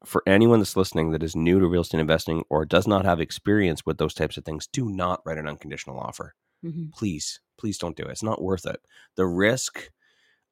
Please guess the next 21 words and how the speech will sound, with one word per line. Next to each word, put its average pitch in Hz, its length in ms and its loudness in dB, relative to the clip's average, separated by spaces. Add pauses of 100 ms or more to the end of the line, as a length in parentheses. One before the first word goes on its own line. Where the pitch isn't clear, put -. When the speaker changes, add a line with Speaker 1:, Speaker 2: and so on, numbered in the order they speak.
(160)
Speaker 1:
of 87 160 0
what, 90 240 -2
like, 87 220 -4 (260)
of, 87 400 -4
of 87 240 -10
getting 95 220 -2
a 82 60 -4
bad 85 360 0
deal 85 520 -4
and 82 160 -12
finding 85 380 -4
out 80 200 -6
that 80 80 -10
it's - 100 -18
gonna 85 160 -8
cost 82 400 -4
you 82 80 -6
a - 20 -6
lot 82 140 -6
of 76 60 -4
money, 73 400 -8